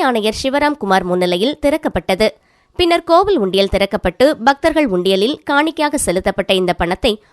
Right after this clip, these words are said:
கோவில் கல்யாண மண்டபத்திற்கு கொண்டு வரப்பட்டது. அங்கு இணை ஆணையர் சிவராம் குமார், உதவி ஆணையர் பேஸ்கர் ஆகியோர் முன்னிலையில் எண்ணப்பட்டது.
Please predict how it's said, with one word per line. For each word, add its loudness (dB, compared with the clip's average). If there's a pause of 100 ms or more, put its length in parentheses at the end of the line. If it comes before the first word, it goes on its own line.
(220)
கோவில் 4
கல்யாண 2
மண்டபத்திற்கு -2
கொண்டு 2
வரப்பட்டது. 0 (460)
அங்கு 2
இணை 0
ஆணையர் 0
சிவராம் 0
குமார், 0 (340)
உதவி 2
ஆணையர் 2
பேஸ்கர் 2
ஆகியோர் 2
முன்னிலையில் 2
எண்ணப்பட்டது. 0